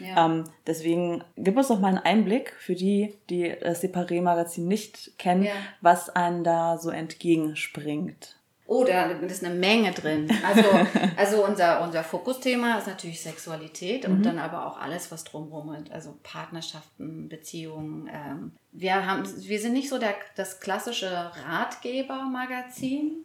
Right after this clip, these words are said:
Speaker 1: sondern schildern Texte eher aus einer sehr persönlichen Sicht, persönlichen Ebene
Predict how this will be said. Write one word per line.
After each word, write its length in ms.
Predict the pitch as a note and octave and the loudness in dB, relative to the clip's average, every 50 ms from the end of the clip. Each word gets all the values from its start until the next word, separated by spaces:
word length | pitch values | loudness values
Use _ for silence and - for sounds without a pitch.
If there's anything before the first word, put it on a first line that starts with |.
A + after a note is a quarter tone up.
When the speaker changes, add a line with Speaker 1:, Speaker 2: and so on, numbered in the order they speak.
| - - - - _ _ _ | -16 -20 -20 -20 _ _ _
Speaker 1:
sondern 460 | - - F3+ F3 F#3+ G3 F#3+ F#3+ F#3+ | -12 -8 -4 -2 -2 0 0 -2 -2
schildern 640 | F#3 - - G3+ G3+ A3 A3 G#3+ G#3+ G#3 G#3 G#3 G3+ | -2 -2 0 2 2 4 4 4 4 2 0 -4 -6
Texte 720 | G3 G3+ G3 F#3+ F#3+ - - - G3+ G3+ G3 G3 G3 G3 G3 F#3+ F#3+ - - _ _ | -8 -8 -8 -8 -8 -10 -8 -4 -2 -2 -2 -2 -4 -6 -6 -8 -10 -10 -14 _ _
eher 580 | - - - F#3+ F#3+ F#3 F#3 F#3 F#3 F3+ - - | -16 -10 -6 -4 -2 0 0 2 2 0 0 0
aus 160 | F3 E3+ - | -2 -4 -4
einer 120 | F#3 F3 E3 | -8 -10 -8
sehr 180 | E3 E3+ E3 | -6 -6 -6
persönlichen 640 | D#3+ - E3+ D#3 D#3+ E3+ F#3 A3 B3 C4+ B3 C4 B3 | -6 -6 -8 -8 -6 -4 -2 -2 -2 -4 -4 -6 -6
Sicht, 280 | A#3 B3+ C4+ C4+ - - | -4 -6 -8 -8 -10 -12
persönlichen 560 | - F#3 F3 F3 F3+ G3 G#3+ A3 - - F#3+ | -12 -12 -10 -10 -12 -12 -12 -12 -12 -12 -12
Ebene 500 | - F3 F3 G#3 A#3 B3+ C4 C#4 D4 D4 | -10 -10 -8 -6 -6 -6 -6 -8 -8 -12